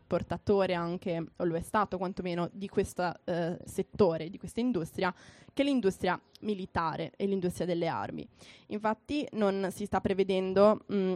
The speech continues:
la riconversione di questa industria a favore dei cittadini, della loro salute e non solo degli italiani, ma anche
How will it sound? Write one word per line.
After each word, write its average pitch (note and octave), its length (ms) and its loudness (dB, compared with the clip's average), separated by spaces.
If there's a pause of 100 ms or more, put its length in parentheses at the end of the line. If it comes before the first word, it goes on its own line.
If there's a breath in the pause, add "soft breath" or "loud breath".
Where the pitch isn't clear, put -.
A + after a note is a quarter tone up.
la F#3+ 120 2
riconversione F#3+ 1040 2 (540)
di G3 160 -6
questa G3 280 0
industria G3 580 2
a F#3+ 60 -2
favore F#3+ 600 2
dei F#3 160 0
cittadini, F#3+ 760 -2
della F3 180 2
loro F3+ 160 6
salute G3 640 2
e F#3 260 -2 (120)
non F#3+ 200 2
solo G#3 200 6
degli F#3 180 -2
italiani, F#3 560 0
ma F3+ 180 0
anche F3+ 400 -2